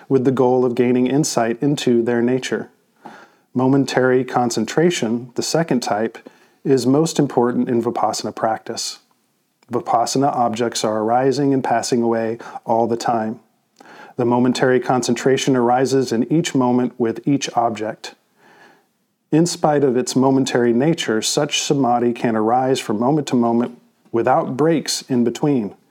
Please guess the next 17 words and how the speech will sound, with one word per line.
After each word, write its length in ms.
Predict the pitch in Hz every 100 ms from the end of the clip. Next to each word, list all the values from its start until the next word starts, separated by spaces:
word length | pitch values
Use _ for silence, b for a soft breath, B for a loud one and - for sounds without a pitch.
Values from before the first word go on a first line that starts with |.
| b b b b b b
If 140 | 120
it 140 | 131 120
does 240 | 196 190
so, 460 | - 117 104 110 -
momentary 500 | 131 127 127 131 123
concentration 680 | 123 123 120 120 123 117 127
shares 460 | 117 131 131 127 120
within 320 | 127 120 120
continuous 580 | 117 120 - 131 127 -
concentration 760 | - 113 - - 120 - 120
the 60 | 117
power 380 | - 135 139 135
to, 200 | - -
to 400 | _ - 123 117
tranquilize 880 | - 147 151 - 147 131 127 120
the 80 | 123
mind 420 | 117 117 117 113